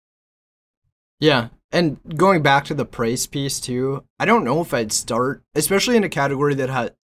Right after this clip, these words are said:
if you expect high repeat purchase rates in the future, I don't know if I'd start with just a, a really low price,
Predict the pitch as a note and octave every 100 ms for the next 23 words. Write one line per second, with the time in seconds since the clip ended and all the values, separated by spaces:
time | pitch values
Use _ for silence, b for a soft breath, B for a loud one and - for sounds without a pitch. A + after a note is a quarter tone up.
0 | _ _ _ D3 D3 G#3+ G3+ - C#3 C3
1 | - B2 B2+ B2 - B2 - A2 C#3 B2
2 | C#3 C3+ C#3 D3 C#3 D3 C#3 D3+ D3+ D3+
3 | _ _ _ _ D3+ F#3 E3+ E3 D3+ C3
4 | - C3+ B2+ C3 B2 - _ C3+ C#3+ C#3+
5 | - - C3+ C3+ - C3+ C3+ C#3+ C3+ C3+
6 | B2 - A#2+ B2+ C#3+